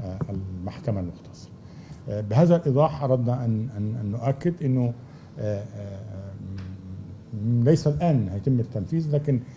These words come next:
في بروتوكول هنوقعه مع وزارة العدل علشان، آه، يتم الاستحقاق بإيصال يخص نقابة المحامين، بإيداع يخص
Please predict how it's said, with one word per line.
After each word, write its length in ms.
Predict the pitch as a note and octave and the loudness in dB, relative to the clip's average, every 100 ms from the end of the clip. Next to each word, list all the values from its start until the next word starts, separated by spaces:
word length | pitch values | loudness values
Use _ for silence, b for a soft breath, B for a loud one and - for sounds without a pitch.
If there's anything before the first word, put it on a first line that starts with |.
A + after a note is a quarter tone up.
| B | B
في 100 | - | 0
بروتوكول 580 | D3+ B2 A#2 A#2 C#3 A2 | 4 4 2 4 6 6
هنوقعه 600 | F#2 G#2 G#2+ - C#3 A#2 F#2+ | 2 -2 -4 0 2 2 0
مع 100 | G2 | -2
وزارة 260 | G2 A#2 A#2 | 0 -2 -2
العدل 300 | G#2 C3 C3+ | -2 -2 -2
علشان، 400 | A2+ - C#3 C#3 B B B B - | -2 0 2 2 B B B B -6
آه، 160 | A2 | -4
يتم 440 | A2 A2+ - C3+ A#2+ | -2 -2 4 6 6
الاستحقاق 640 | G#2 - - - B2+ - A2 | 2 -4 -8 -4 -6 -4 0
بإيصال 720 | C#3 B2 A#2 C#3 D3+ A#2 F#2+ F2+ A#2 | 2 2 6 8 8 6 2 -6 -6
يخص 400 | G#2 D3 D3 - | 0 2 2 -2
نقابة 260 | G#2 C#3 - | -2 -2 0
المحامين، 500 | A#2 F#2+ G#2 C#3+ E3+ B B B - | -2 -2 0 0 0 B B B -8
بإيداع 1300 | G#2 B2+ C#3 C3+ - A#2 A2 G#2+ - A#2 C3 C#3+ A#2 | 0 4 4 2 0 -4 -2 -4 0 4 6 6 4
يخص 500 | G#2+ G#2+ - C#3 | 0 -2 -2 -2